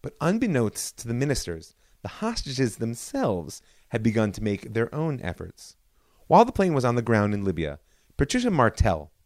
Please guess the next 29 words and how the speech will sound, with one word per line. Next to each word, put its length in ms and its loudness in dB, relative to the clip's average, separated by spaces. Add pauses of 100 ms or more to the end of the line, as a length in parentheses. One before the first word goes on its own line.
(140)
a 40 -20
thirty-year-old 600 4
British 360 0
Jew 260 0
and 140 0
recent 240 4
immigrant 340 0
to 80 -6
Israel, 400 0 (300)
began 260 4
to 100 -2
twist 460 2
and 180 -4
turn 240 2
and 120 0
cry 240 6
with 200 2
pain, 300 0
"I'm 200 -4
pregnant! 580 0 (240)
Oh, 240 -10
the 80 -6
second 340 0 (400)
month! 420 2 (160)
Think 200 -4
something's 600 2 (160)
happening 520 -4
to 100 2
me!" 320 4